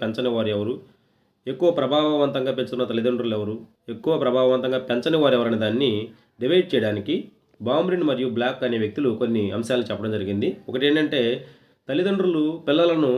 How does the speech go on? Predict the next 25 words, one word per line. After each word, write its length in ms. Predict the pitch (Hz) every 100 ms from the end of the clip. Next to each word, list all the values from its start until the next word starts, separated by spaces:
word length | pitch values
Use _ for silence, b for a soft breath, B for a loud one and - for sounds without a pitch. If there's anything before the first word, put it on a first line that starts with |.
| 139 120
భావాలను, 460 | 143 156 156 170 147 120
ఆలోచనలను 560 | 143 139 139 139 147 127
అంగీకరించడం 500 | 127 139 127 127 117
వలన 200 | 113 135 117 110 -
తల్లిదండ్రులకు 580 | 143 160 156 156 156 170 170
పిల్లలకు 320 | 131 135 131 123
మధ్య 260 | 117 139 117 113
ఉద్వేగ 280 | 131 147 135
సంధానం 300 | 117 117 139 110
ఏర్పడుతుంది. 480 | 98 92 90 80 76 _ _ _ _ -
ఎమోషనల్ 420 | 117 180 175 175 143
బాండింగ్ 320 | 143 143 143
అనేది 200 | 143 160 123
క్రియేట్ 220 | 127 113
అవుతుందన్నమాట. 500 | 95 90 85 82 78 82 _ _ _ _ _ _ 117
నేను 120 | 117 127
చెప్పింది 360 | - 156 156 143 - 117
నా 60 | 127
తండ్రి 200 | 127 139
వింటున్నాడు, 440 | 127 131 135 131 127 123
నా 40 | -
తల్లి 140 | 123 123
వింటుంది 280 | 117 127 120
అన్నప్పుడు 340 | 113 113 135 113 117 139
పిల్లలకి 320 | 156 165